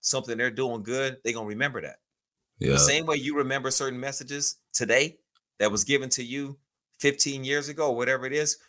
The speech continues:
Speaker 1: from certain people when it hit different, like, you're
Speaker 2: Yeah.
Speaker 1: gonna be able to do that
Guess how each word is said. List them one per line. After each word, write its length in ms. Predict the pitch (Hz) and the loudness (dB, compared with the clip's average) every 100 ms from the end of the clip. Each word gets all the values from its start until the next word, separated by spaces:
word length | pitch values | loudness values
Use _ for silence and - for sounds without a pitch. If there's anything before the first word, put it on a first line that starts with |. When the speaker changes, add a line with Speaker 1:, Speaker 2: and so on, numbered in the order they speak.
| _ | _
Speaker 1:
from 160 | - 95 | -4 2
certain 260 | 131 127 | 4 2
people 300 | 120 143 151 | -2 -6 -6
when 160 | 113 101 | -4 -2
it 100 | - | -2
hit 300 | - 160 165 | 0 0 0
different, 360 | 175 - 202 - _ _ _ | -8 -6 -10 -12 _ _ _
like, 220 | 110 107 107 | 2 2 4
you're 240 | 98 170 | 4 6
Speaker 2:
Yeah. 60 | 170 | 4
Speaker 1:
gonna 180 | 147 131 | -2 -4
be 220 | 127 131 | -2 0
able 220 | 127 123 | 0 0
to 100 | 110 | -2
do 220 | 104 151 | -2 -2
that 240 | 104 73 | -2 -6